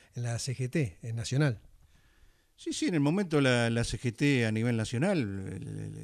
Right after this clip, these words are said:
Speaker 2: esto que, que en realidad desde un principio, este, no era bueno que hubiera una conducción tripartista, me parece que no es lo correcto. Siempre en todo, este, en todos casos tiene que haber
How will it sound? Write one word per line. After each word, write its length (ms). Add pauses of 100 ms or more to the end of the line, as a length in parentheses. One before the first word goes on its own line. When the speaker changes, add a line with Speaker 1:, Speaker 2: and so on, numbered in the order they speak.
(160)
Speaker 2:
esto 420
que, 480
que 400
en 160
realidad 580 (220)
desde 300
un 100
principio, 840 (340)
este, 560
no 260
era 140
bueno 420
que 200
hubiera 400
una 600
conducción 440
tripartista, 760 (240)
me 80
parece 400
que 80
no 120
es 60
lo 80
correcto. 420
Siempre 500 (280)
en 220
todo, 920
este, 680
en 80
todos 260
casos 300
tiene 240
que 60
haber 280